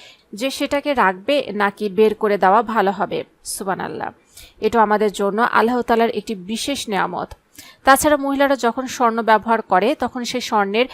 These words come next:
কিয়দাংশ অতি ক্ষুদ্র কণা বা অতি ক্ষুদ্র কণা বা কণার নির্যাস মানুষের শরীরের লোমকূপের মাধ্যমে তার শরীরের রক্তের সাথে মিশে যায় এবং হায়েজের যদি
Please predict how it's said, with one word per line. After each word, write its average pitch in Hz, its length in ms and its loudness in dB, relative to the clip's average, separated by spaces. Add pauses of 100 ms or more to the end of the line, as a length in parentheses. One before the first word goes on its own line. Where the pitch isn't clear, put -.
(240)
কিয়দাংশ 294 560 2
অতি 202 360 -2
ক্ষুদ্র 262 360 -6
কণা 202 340 2
বা 208 180 4
অতি 233 480 -2
ক্ষুদ্র 277 380 -6
কণা 214 360 2 (360)
বা 214 160 6
কণার 247 420 2
নির্যাস 233 640 -4
মানুষের 208 420 -2
শরীরের 233 480 -2 (140)
লোমকূপের 247 640 0
মাধ্যমে 202 500 -2 (300)
তার 240 120 4
শরীরের 226 560 -2
রক্তের 208 280 0
সাথে 226 380 -4
মিশে 208 340 -4
যায় 160 220 -6 (300)
এবং 202 240 -6
হায়েজের 202 480 0
যদি 220 340 -4